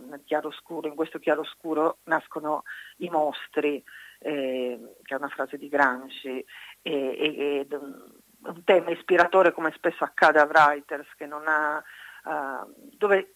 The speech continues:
anche gli incontri non sono necessariamente presentazioni di libri, ma, eh, conversazioni su dei temi. Allora, mm, parleremo sicuramente di questo,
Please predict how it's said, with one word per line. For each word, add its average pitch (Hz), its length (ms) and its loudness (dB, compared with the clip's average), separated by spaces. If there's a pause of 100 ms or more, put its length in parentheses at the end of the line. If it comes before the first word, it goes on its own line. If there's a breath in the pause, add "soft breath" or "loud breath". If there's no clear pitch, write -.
(120)
anche 196 280 0
gli 175 80 -8
incontri 190 560 -2
non 175 160 -10
sono 190 220 -14
necessariamente 170 720 -8
presentazioni 165 680 -8
di 165 120 -10
libri, 180 580 -2
ma, 165 300 6 (100)
eh, 151 280 2 (240 loud breath)
conversazioni 165 720 -2
su - 160 -18
dei 147 280 -6
temi. 139 380 0
Allora, 147 320 0 (300)
mm, 208 400 -18
parleremo 165 480 2 (100)
sicuramente 170 680 -4
di 156 140 -8
questo, 151 500 -2